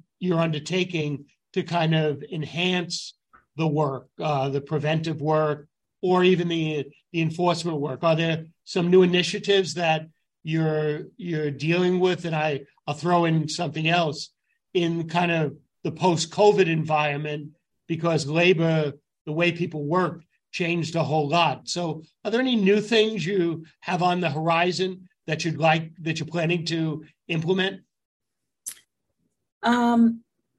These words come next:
Speaker 2: this year, Wage and Hour is working on several initiatives that, that impact a number of vital industries.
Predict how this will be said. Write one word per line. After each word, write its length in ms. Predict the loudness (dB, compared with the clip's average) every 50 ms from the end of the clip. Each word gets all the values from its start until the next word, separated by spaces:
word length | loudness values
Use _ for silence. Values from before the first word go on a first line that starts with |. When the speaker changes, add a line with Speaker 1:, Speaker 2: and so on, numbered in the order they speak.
| _ 0
Speaker 2:
this 280 | 0 0 0 0 -2 0
year, 460 | 4 4 6 6 6 4 2 0 -2
Wage 220 | 0 0 0 0 0
and 100 | -2 -2
Hour 180 | -2 -2 -2
is 140 | -4 -6 -6
working 260 | -6 -6 -6 -6 -6
on 100 | -6 -6
several 340 | -4 -2 0 0 0 0 0
initiatives 680 | 0 0 -2 -2 -2 2 2 2 2 2 -2 -6 -8 -10 -12 -16 -20 -20 -20 _ -20 -12
that, 380 | -2 2 4 4 4 4 2 0
that 280 | 2 2 2 2 0 -2 _ _
impact 380 | -8 -8 -6 -6 -6 -6 -4 -4
a 60 | -4
number 220 | -2 -2 0 -2
of 100 | -2 -2
vital 280 | 0 0 0 0 0 0
industries. 580 | 0 -2 -2 -4 -4 -2 -2 -2 -2 -4 -6